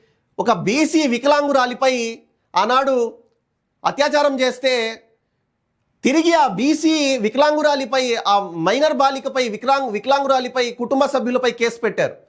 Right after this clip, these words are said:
వైఎస్ఆర్సీపీ హయాంలో. అదేవిధంగా నర్సారావుపేటలో కూడా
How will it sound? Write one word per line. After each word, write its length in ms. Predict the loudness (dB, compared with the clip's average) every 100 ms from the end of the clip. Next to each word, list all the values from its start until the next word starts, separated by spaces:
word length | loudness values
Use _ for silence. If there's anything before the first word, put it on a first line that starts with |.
| _ -2
వైఎస్ఆర్సీపీ 580 | 0 2 0 -2 -4 -2
హయాంలో. 380 | -2 0 -4 -8 _ _ _ _ _ _ _ _ _ _ _ _ _ _ _ _ _ _ 0
అదేవిధంగా 440 | 2 2 2 2
నర్సారావుపేటలో 880 | 2 0 0 2 2 2 0 0 0
కూడా 440 | 0 2 2 0